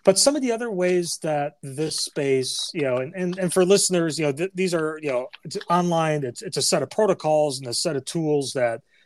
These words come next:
largely make you, um, untrackable. And, and, and so even your, even your, your I S P or, or law enforcement really have a hard time seeing who you are or what you're doing.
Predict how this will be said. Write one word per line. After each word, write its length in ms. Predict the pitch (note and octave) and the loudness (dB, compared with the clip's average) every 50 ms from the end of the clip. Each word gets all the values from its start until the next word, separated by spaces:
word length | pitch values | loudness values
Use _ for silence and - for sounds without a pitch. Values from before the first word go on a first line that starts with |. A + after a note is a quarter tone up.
| _ _ _ _ | _ _ _ _
largely 480 | - E3 G3 G#3 G3+ E3 D#3 D#3 D3+ D3 | 0 4 4 4 4 2 0 0 0 0
make 300 | C#3 C#3+ C#3 C3+ - - | 2 2 2 0 0 -2
you, 480 | C#3+ C#3+ C3+ C3 C3 B2+ A#2+ B2 D3+ - _ | -4 -2 0 2 2 2 0 -2 -4 -6 _
um, 540 | - C#3 B2+ A#2+ A#2 A2+ A2+ A2 A2+ C3+ D#3 _ _ | -4 0 0 0 0 -2 -8 -14 -16 -18 -20 _ _
untrackable. 960 | E3+ C#3+ C3+ B2 - D3 D3 D3 D3+ D3 - C3+ B2+ B2 A#2+ A2+ A2+ A2+ A2+ | -4 -2 -2 -2 -2 0 0 0 0 0 0 0 0 0 0 0 -2 -4 -4
And, 180 | A2+ A2+ C3 D#3+ | -6 -8 -10 -6
and, 260 | D#3 C3 A#2 A#2+ C#3 | -4 -4 -4 -4 -4
and 120 | - F4+ | 0 2
so 160 | - - C3+ B2+ | 4 6 8 8
even 360 | B2+ D3 D#3 C#3 C#3 C3+ C3 | 8 8 6 6 6 6 6
your, 360 | B2+ B2+ B2 A#2+ A#2 A2+ B2 - _ _ _ _ _ | 6 6 6 4 2 0 -2 -10 _ _ _ _ _
even 180 | - F3+ E3 D3+ | 4 4 6 8
your, 300 | C3+ C3+ C3 B2+ C3+ - | 8 8 8 8 6 2
your 240 | E3 D3 C3 C3+ C3 | 0 -2 -2 0 2
I 140 | B2+ C3+ C3+ | 4 4 4
S 160 | C3 - - - | 4 4 2 -2
P 340 | - - E3 D#3 D3 C#3+ C3+ | -2 -2 0 2 2 4 4
or, 220 | B2+ B2 A#2 B2+ | 2 2 0 -2
or 140 | D#3 C#3+ B2+ | -4 -4 -4
law 200 | A#2+ B2 C3+ C3+ | -2 -2 -2 -2
enforcement 480 | C3 - C#3 B2+ A#2 - - B2+ A#2 A#2+ | -2 -2 -4 -4 -4 -4 -6 -8 -4 -2
really 160 | D#3 E3 D#3 | 0 2 2
have 100 | C#3+ C3 | 2 0
a 60 | A#2 | 0
hard 200 | A2+ C3 B2+ A#2 | 0 -2 -2 -2
time 400 | - B2+ A#2+ A#2 A#2 A#2 A2+ G#2 - _ _ _ _ _ _ _ | -2 -6 -4 -4 -6 -8 -10 -12 -16 _ _ _ _ _ _ _
seeing 320 | - - - D3 C3+ C3 | 0 2 4 4 4 2
who 140 | A2+ C3+ D3 | 2 2 2
you 160 | C#3+ C3+ B2+ | 4 4 4
are 220 | B2+ C3 B2+ B2 A#2+ | 4 4 2 0 0
or 60 | A#2 | 0
what 200 | A2+ A#2+ A#2+ - | 0 -2 -2 -2
you're 100 | - A#2 A2 | -2 -4 -2
doing. 520 | G#2 B2 B2+ C#3+ C#3+ C3 A#2+ A2+ A2 A2 | 2 2 4 4 4 2 0 -2 -6 -12